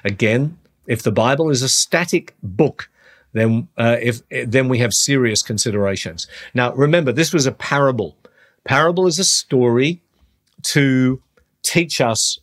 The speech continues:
a truth. Not every detail in a parable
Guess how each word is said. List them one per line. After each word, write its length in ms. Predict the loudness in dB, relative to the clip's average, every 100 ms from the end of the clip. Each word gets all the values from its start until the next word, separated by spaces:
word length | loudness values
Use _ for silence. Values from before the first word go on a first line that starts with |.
| _
a 80 | -8
truth. 600 | -6 -4 -2 -2 -4 -14 _ _ -16 -4
Not 380 | 0 2 0 -4 _
every 840 | 0 0 0 0 2 2 2 0 -6 _ _ _ -8 -2
detail 800 | 0 0 0 -2 0 0 0 -2 -2
in 140 | -2
a 60 | -2
parable 920 | -4 -2 0 2 2 0 0 -2 -4